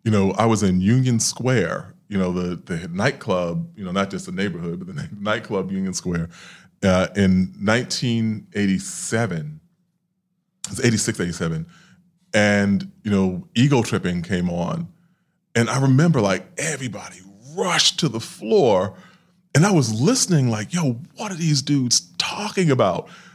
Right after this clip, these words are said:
Like, this abstract, surreal, science fictional, <laughs> like, all these, like, references. That was like, "Yo, are these dudes high? Like, where, <laughs> where's this coming from?" Um, I had never heard anything like that. And I thought that that also, like,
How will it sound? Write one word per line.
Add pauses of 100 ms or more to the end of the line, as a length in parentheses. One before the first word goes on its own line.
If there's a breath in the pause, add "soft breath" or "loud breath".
(140)
Like,
this (320)
abstract,
surreal, (180 loud breath)
science
fictional, (100)
<laughs>
like,
all
these,
like, (260)
references.
That
was
like,
"Yo, (500 loud breath)
are
these
dudes
high?
Like,
where,
<laughs>
where's
this
coming
from?" (380 loud breath)
Um,
I
had
never
heard
anything
like
that.
And
I
thought
that
that
also,
like,